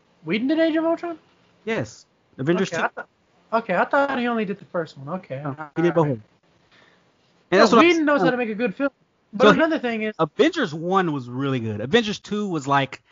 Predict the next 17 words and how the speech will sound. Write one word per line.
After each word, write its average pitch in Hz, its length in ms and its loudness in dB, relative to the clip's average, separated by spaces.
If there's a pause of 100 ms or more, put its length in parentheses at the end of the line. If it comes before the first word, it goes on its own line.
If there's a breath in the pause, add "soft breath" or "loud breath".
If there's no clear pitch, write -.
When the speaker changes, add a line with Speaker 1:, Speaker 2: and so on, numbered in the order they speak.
(140 soft breath)
Speaker 2:
I 185 100 -2
gave 185 160 4
it, 147 40 4
like, 123 160 2
a 107 60 -6
seven 117 280 -6
and 107 100 -4
a 98 40 -8
half 92 300 -8
out 87 80 -8
of 87 80 -14
ten. 87 180 -12
Speaker 1:
I 220 40 -4
didn't 214 180 0
like 160 220 -4
Avengers 156 400 -10
two. 156 320 -8